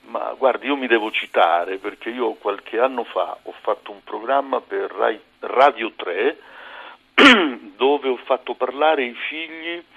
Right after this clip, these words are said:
degli immigrati che vanno alle elementari. E devo dire che ciascuno di loro, in un italiano molto stentato, eh, ha parlato in modo molto chiaro del fatto di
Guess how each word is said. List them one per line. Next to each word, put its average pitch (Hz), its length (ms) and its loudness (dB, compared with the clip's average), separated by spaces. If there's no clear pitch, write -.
degli 110 380 -8
immigrati 143 1000 0
che 120 140 -2
vanno 127 720 -2
alle 107 480 -6
elementari. 98 840 -10
E 98 260 -8
devo 113 240 -8
dire 135 320 -4
che 107 300 -8
ciascuno 131 680 -8
di 110 100 -18
loro, 98 380 -2
in 90 60 -16
un 95 160 -12
italiano 107 540 -2
molto 98 480 -6
stentato, 104 1040 -4
eh, - 140 -14
ha 110 140 -8
parlato 139 800 -4
in 131 100 -12
modo 135 240 -4
molto 143 420 -10
chiaro 87 500 -4
del 90 160 -12
fatto 113 520 -4
di 92 120 -20